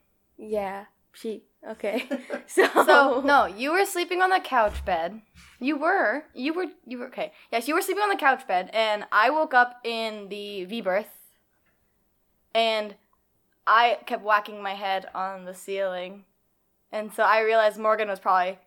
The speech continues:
Speaker 2: scared to death, and I heard stuff crashing and stuff, and then I went and got her from the galley? The galley.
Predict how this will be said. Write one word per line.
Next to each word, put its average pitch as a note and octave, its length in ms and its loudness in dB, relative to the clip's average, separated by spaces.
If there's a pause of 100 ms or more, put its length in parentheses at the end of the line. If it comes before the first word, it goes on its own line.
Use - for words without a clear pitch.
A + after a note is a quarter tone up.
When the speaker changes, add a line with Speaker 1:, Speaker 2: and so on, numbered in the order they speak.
(160)
Speaker 2:
scared G#3+ 320 -2
to G3+ 80 -16
death, G#3 340 2
and G#3 120 -8
I G3+ 60 -6
heard G3 180 -6
stuff G#3 180 -4
crashing G3 480 -2
and G3 100 -12
stuff, G3+ 280 -4 (360)
and G3+ 200 -10
then G3 100 -10
I F#3+ 60 -6
went G3 180 -6
and F#3+ 300 -16
got F#3+ 300 0
her F#3+ 340 -8 (640)
from F#3+ 540 -4 (760)
the F3+ 300 -14 (120)
galley? G3+ 460 -4 (800)
The F#3 40 -20
galley. G3 520 0